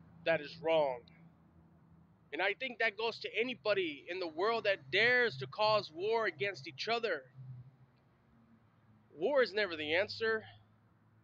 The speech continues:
You're bringing death upon yourselves, your people, and others. There is no survival. Just pure death,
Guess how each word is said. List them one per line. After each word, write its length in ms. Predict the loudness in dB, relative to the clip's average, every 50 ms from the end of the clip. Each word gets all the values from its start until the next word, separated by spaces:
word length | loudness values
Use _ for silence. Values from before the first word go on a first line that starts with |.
| _ _ _ _
You're 140 | -2 -2 -2
bringing 360 | 0 0 0 0 0 -4 -6 _ -4
death 180 | -4 -4 -4 -6
upon 540 | -10 _ -12 -6 -4 -2 -2 -2 -4 -6 -14 _ _ _
yourselves, 800 | -14 -14 -14 -16 -8 -4 -2 -2 -2 -4 -6 _ -18 -18 -18 -20 _ _ _ -16
your 100 | -16 -14 _
people, 540 | -10 -8 -8 -8 _ _ -8 -8 -8 -8 _ _ _ _ _ _ _
and 140 | -6 -6 -4 -2
others. 520 | -2 -2 -2 -2 -6 -6 -10 -12 -14 -14 _ _ _ _ _ _ _ _ -2
There 220 | 0 0 0 0
is 140 | -2 -4 -6
no 180 | -4 -4 -4 -4
survival. 760 | -6 -10 -10 -4 0 2 2 2 2 0 -4 -8 -8 -8 -12 -18 _ _ _ _ _ _ _ _ _ _ _ _ _ _ _ _ _ _ _ _ _ _ _ _ _ _ _ _ _ _ _ _ _ _ _ _ _ _ _
Just 220 | -16 -16 -16 _
pure 220 | -8 -4 -4 -4 -4 -6 -2 2
death, 220 | 2 2 2 2